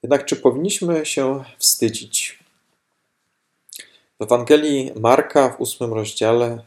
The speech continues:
trzydziestym ósmym wersecie padają takie mocne słowa: „Kto bowiem wstydzi się mnie i słów moich przed tym cudzołożnym i grzesznym rodem, tego i Syn Człowieczy wstydzić się będzie, gdy przyjdzie w chwale Ojca swego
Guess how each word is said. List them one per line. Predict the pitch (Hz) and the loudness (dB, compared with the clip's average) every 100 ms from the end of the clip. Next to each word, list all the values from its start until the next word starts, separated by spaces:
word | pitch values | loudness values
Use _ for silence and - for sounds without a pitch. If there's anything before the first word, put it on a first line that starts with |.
| - | -14
trzydziestym | - 110 107 113 | -8 -6 -4 -6
ósmym | 92 - 107 | -8 -8 -8
wersecie | 101 - 110 113 107 | -6 -4 -2 -2 -4
padają | 98 101 101 | -2 -2 -2
takie | 101 98 98 | -4 -8 -6
mocne | 98 - 101 | -6 -6 -8
słowa: | - 95 92 90 - _ _ _ _ _ _ _ _ _ | -6 -6 -6 -6 -12 _ _ _ _ _ _ _ _ _
„Kto | - 147 | 4 6
bowiem | 160 151 120 | 8 6 0
wstydzi | - - 160 156 147 | -2 0 0 0 -4
się | - 127 | -4 -4
mnie | 117 117 120 | -4 -4 -4
i | - | -4
słów | - - 160 175 131 | -4 0 0 -2 0
moich | 127 117 - | 0 0 -2
przed | - - - | -6 -6 -10
tym | - 107 | -8 -6
cudzołożnym | - 110 107 110 127 127 110 110 | -6 -2 2 4 2 0 -12 -12
i | - | -8
grzesznym | - 113 - - 101 | -2 -2 -2 -8 -6
rodem, | 101 110 123 123 127 _ - _ _ _ _ _ - | -4 -2 -2 -6 -8 _ -20 _ _ _ _ _ -6
tego | 120 113 | -6 -4
i | 101 | -4
Syn | - - 127 131 | -2 0 -2 -4
Człowieczy | - 95 92 92 98 | -4 -4 -4 -8 -12
wstydzić | - - 117 110 107 | -6 -6 -6 -10 -10
się | - 101 101 | -8 -8 -8
będzie, | 95 98 98 98 98 _ _ _ _ _ | -8 -8 -6 -8 -8 _ _ _ _ _
gdy | 113 | -8
przyjdzie | - - 123 120 | -6 -2 -2 -2
w | 101 | -6
chwale | - - 101 101 - | -6 -2 0 0 -2
Ojca | 117 127 - 113 | -2 0 -2 -4
swego | - - 107 104 104 104 | -6 -4 -4 -2 -6 -8